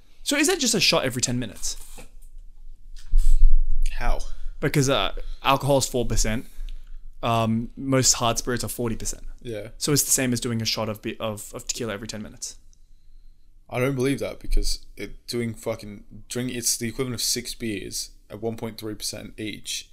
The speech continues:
Speaker 1: Six shots of beers.
Speaker 2: No, six beers.
Speaker 1: Oh, is it?
Speaker 2: Yeah, it's thirty mil.
Speaker 1: Versus six shots of tequila. Yeah, fair enough.
Speaker 2: Do you know what I mean?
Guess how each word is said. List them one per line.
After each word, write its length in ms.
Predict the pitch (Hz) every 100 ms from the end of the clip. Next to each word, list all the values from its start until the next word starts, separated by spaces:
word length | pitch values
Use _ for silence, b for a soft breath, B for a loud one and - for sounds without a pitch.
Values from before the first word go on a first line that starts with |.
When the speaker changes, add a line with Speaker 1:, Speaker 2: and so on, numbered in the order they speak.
| -
Speaker 1:
Six 240 | - 147 -
shots 300 | 120 117 -
of 80 | 143
beers. 300 | - - - - - - - _ 117
Speaker 2:
No, 240 | 127 107 -
six 380 | - - 123
beers. 540 | - 120 113 - - -
Speaker 1:
Oh, 120 | 135 127
is 180 | 127
it? 200 | 113 117 - -
Speaker 2:
Yeah, 120 | 190
it's 160 | - -
thirty 180 | 143 131
mil. 260 | 147 95 - - - _
Speaker 1:
Versus 520 | 131 139 135 131 123 113
six 320 | - 135 -
shots 380 | - 123 120 -
of 100 | -
tequila. 420 | - - - - - - - - - -
Yeah, 140 | 262
fair 200 | 175 170
enough. 340 | 139 107 - - - - - -
Speaker 2:
Do 100 | 127
you 60 | 120
know 60 |
what 60 | 107
I 40 |
mean? 180 | 131